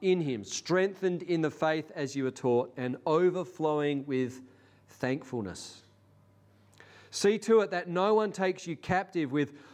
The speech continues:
hollow and deceptive philosophy, which depends on human tradition and el-, the elemental spiritual forces of this world, rather than on Christ.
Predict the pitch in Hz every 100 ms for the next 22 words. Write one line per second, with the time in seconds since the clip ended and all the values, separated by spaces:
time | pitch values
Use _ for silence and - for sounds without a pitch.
0 | - 180 190 196 185 156 151 - 170 170
1 | 156 - 151 143 165 180 165 - 120 117
2 | 143 - - - _ - 151 - 175 180
3 | 165 156 143 170 196 202 196 180 156 139
4 | 139 139 131 123 - - _ - - 165
5 | 170 160 170 175 165 165 156 - 170 165
6 | 165 143 160 165 165 135 139 135 110 123
7 | 117 117 113 - - _ 123 139 151 156
8 | 151 139 131 127 127 117 - - - 135
9 | 113 95 - -